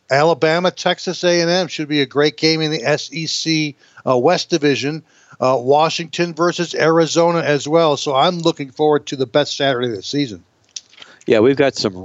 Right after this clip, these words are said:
Speaker 2: really, really attractive games on tap this week here. As you mentioned here, four games involving top-ranked football teams, and it always makes for must-watch television. And as you say, we will be hitting on the Red River rivalry game between Texas and Oklahoma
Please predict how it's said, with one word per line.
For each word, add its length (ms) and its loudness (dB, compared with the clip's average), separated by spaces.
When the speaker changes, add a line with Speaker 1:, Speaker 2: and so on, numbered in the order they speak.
Speaker 2:
really, 340 4
really 260 4
attractive 460 -2
games 320 -6
on 140 -2
tap 340 -2
this 220 0
week 240 0
here. 320 0
As 180 2
you 60 2
mentioned 360 0
here, 360 2
four 360 4
games 520 -4
involving 460 0
top-ranked 1120 -6
football 420 0
teams, 320 -4
and 80 2
it 100 0
always 320 2
makes 220 -2
for 260 -2
must-watch 800 0
television. 560 0
And 80 -4
as 80 -8
you 80 -4
say, 340 2
we 220 4
will 340 4
be 140 0
hitting 300 0
on 140 -2
the 100 -2
Red 340 2
River 480 2
rivalry 640 0
game 200 -4
between 320 -4
Texas 420 -2
and 80 -6
Oklahoma 680 0